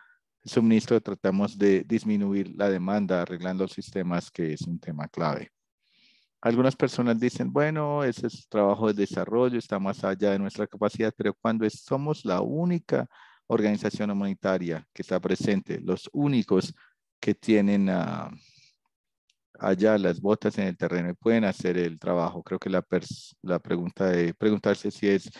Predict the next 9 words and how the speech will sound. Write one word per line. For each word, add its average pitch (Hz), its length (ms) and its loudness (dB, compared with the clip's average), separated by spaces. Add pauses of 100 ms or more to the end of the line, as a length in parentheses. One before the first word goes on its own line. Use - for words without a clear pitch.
(200)
humanitario 107 560 4
o 98 40 6
develop-, 101 580 0
o 92 120 0
desarrollo 101 480 -2
no 110 100 -2
es 101 60 -2
la 110 80 0
pregunta, 95 480 -4